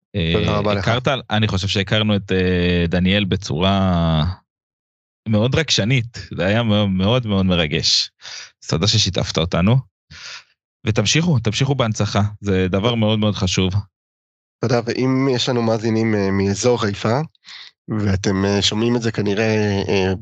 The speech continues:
Speaker 2: או ביום הזיכרון או אחריו, שימו לכם תזכורת לקראת יום הזיכרון הבא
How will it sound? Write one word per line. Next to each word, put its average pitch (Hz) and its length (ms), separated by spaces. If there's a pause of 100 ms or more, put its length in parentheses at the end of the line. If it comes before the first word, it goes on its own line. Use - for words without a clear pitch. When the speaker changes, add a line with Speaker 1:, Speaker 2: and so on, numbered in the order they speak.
(140)
Speaker 2:
או 107 120
ביום 107 260
הזיכרון 104 600
או 98 260
אחריו, 113 420 (580)
שימו 147 260
לכם 135 240
תזכורת 110 520
לקראת 107 320
יום 107 100
הזיכרון 101 420
הבא 107 280